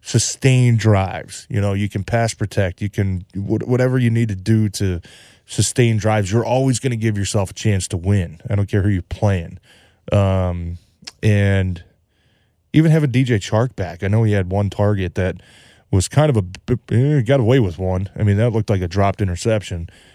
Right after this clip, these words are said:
from the Giants safety, but just his presence being out on the field, uh, of a deep threat, you know, big dude that can go up, catch those fifty fifty balls, that, that automatically is gonna make a defense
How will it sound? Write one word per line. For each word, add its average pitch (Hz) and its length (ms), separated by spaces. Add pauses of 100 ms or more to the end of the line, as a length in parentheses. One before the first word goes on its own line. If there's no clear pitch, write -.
(140)
from 92 180
the 90 80
Giants 92 340
safety, 104 280
but 120 120
just 196 200
his 208 160
presence 110 520
being 104 240
out 95 160
on 92 80
the 87 80
field, 90 520 (480)
uh, 95 340
of 95 220
a 92 40
deep 104 320
threat, - 600 (160)
you 101 140
know, 90 220 (100)
big 101 300 (180)
dude 101 300
that 92 180
can 92 160
go 95 260
up, 92 200 (320)
catch 110 240
those 95 160
fifty 98 260
fifty 98 280
balls, 90 260
that, 120 220
that 143 260
automatically 117 580
is 87 100
gonna 92 140
make 90 260
a 92 40
defense 90 520